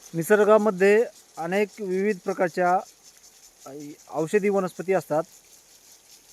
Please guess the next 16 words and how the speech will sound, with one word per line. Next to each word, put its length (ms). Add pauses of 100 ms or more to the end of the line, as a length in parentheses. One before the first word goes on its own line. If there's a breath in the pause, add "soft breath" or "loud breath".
(960)
तर 380
बऱ्याच 420
वेळेस 380 (360)
ते 40
आपल्याला 400
माहिती 360
नसल्यामुळे 520 (1200)
त्याला 160
आपण 240
कवडीमोल 400
किंमत 260
देतो. 260 (2000)
तर 440
सध्या 340
हिवाळा 540
आहे 300